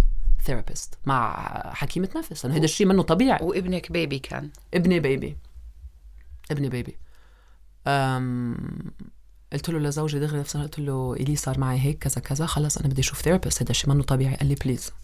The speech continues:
Speaker 1: للقيت المرة المناسبة، حسيت الانرجي اللي لها وطاقتها والابروتش كيف تشتغل، بلشت therapy، هيدا الشي كتير ساعدني.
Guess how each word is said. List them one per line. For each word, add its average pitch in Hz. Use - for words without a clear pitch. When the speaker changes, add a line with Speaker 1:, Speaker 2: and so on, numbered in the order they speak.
Speaker 1:
للقيت 143
المرة 131
المناسبة، 131
حسيت -
الانرجي 131
اللي 127
لها 131
وطاقتها 135
والابروتش 131
كيف -
تشتغل، 151
بلشت 143
therapy، 143
هيدا 139
الشي -
كتير -
ساعدني. 151